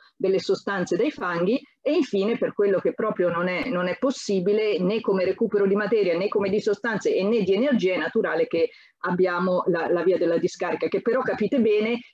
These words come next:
che se funzionano tutti i meccanismi a monte la discarica risulterà assolutamente marginale e non necessaria. Eh, davanti a tutto questo è naturale che serve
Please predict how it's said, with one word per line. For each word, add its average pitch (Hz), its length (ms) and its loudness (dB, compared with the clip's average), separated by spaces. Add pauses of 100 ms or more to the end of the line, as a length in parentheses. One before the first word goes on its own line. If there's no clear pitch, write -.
che 196 140 -2
se 220 160 -2
funzionano 240 720 0
tutti 247 240 0
i 202 40 2
meccanismi 208 520 0
a 277 40 2
monte 202 320 0
la 202 140 0
discarica 175 600 -2
risulterà 175 540 0
assolutamente 175 840 -2 (220)
marginale 190 840 -2
e 180 60 0
non 180 180 0
necessaria. 160 760 -2 (320)
Eh, 226 360 2
davanti 262 420 2
a 202 60 0
tutto 247 280 0
questo 254 600 0
è 202 80 -4
naturale 208 640 2
che 196 240 2
serve 196 840 -2